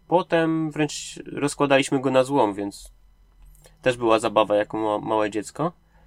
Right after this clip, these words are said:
E, no i co? I w wieku, nie wiem, trzynastu, piętnastu lat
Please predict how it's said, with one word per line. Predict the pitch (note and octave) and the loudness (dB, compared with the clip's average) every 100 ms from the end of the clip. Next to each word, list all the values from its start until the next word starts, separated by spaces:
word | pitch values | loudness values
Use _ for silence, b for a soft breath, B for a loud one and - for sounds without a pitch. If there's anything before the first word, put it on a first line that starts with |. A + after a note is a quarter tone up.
| b b b - | b b b -10
E, | G#2+ A2 A2+ A#2 A#2+ B2 B2 - _ _ - | -4 0 0 -2 -2 -4 -6 -12 _ _ -6
no | D#3+ | -4
i | |
co? | - G#2 | -2 -4
I | C3+ F3 G3 G3+ - _ _ _ _ _ - | -2 -4 -6 -10 -14 _ _ _ _ _ -20
w | - | -4
wieku, | D#3 E3 E3 D#3+ D3+ D3 _ _ _ _ _ _ _ _ - | -2 -2 -2 -2 -2 -6 _ _ _ _ _ _ _ _ -8
nie | G#2 | -8
wiem, | G2 | -8
trzynastu, | - - A2+ C3+ - D3+ C#3+ | -12 -12 -12 -12 -14 -16 -14
piętnastu | - - A2+ - - | -16 -10 -10 -10 -12
lat | C#3+ D3 - | -8 -8 -10